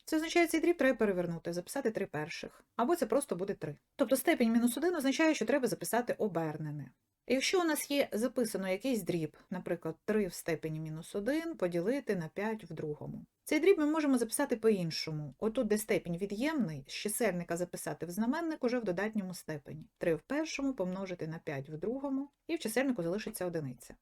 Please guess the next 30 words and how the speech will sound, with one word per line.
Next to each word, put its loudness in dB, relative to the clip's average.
Тепер 2
повертаємося 4
до 0
виразу, 0
який -4
у -6
нас -10
є. -20
Степінь 4
мінус 6
один. -4
Щоб -4
тут -2
степінь 2
був -6
додатній, 0
записати 0
цей -2
вираз 0
треба 0
в -4
знаменнику -2
в -12
першому -4
степені. -12
Тобто 0
цей 2
вираз 2
буде 0
дорівнювати 2